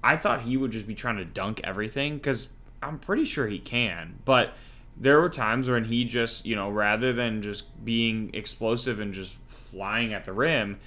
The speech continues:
he takes his time, you know, might, like, use his body to kinda shield a shot and go up with it. I actually, I, I'm a l-, little bit more confident that he might be able to score the ball more in his freshman year,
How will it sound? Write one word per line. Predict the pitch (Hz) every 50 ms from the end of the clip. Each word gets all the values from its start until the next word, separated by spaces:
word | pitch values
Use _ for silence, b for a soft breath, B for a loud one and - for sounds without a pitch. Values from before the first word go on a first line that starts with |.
| B B B B B B
he | B - 131 131 127 120 117
takes | 110 - - 120 120 107 -
his | - 117 -
time, | - - 117 113 110 110 110 110 110 - -
you | 113 110
know, | 107 101 92 - -
might, | 95 107 107 104 104 107 101 - - - -
like, | 110 104 101 95 -
use | - 113 120 117 104
his | 101 98
body | - 117 107 107 110 113 107 101
to | 104
kinda | 101 - 120 104 101
shield | 98 - - - 123 113 107 101
a | 101
shot | - - - 107 101 104 113 123 120 - -
and | 110 107 101
go | 98 95 95
up | 98 95 -
with | 139 143 -
it. | 147 160 180 - - B B B B B B B - -
I | - - 180 233 - - 120 - - - - -
actually, | - 98 107 147 170 - - 196 190 185 -
I, | - - 120 135 139 - -
I'm | 113 120 127 135 139 139
a | - -
l-, | 139 131 127 123 117 120 -
little | - 120 113 110 110 113 123 139 180 180
bit | 196 196 -
more | 131 135 143 143
confident | - 127 107 104 117 131 139 160 156 123
that | 117 107
he | 113 123
might | 127 139 143 139 123 98
be | 117 113 113
able | 113 104 101 110
to | 95 -
score | - - - 110 107 104
the | 98
ball | 90 85 92 90 95 95 90 85 82 -
more | - 98 95 92 95 92 87 85 82 - -
in | - 98 95 92 90 85 - -
his | 104 107 101 -
freshman | - 107 101 - - 101 98
year, | 95 95 92 87 82 82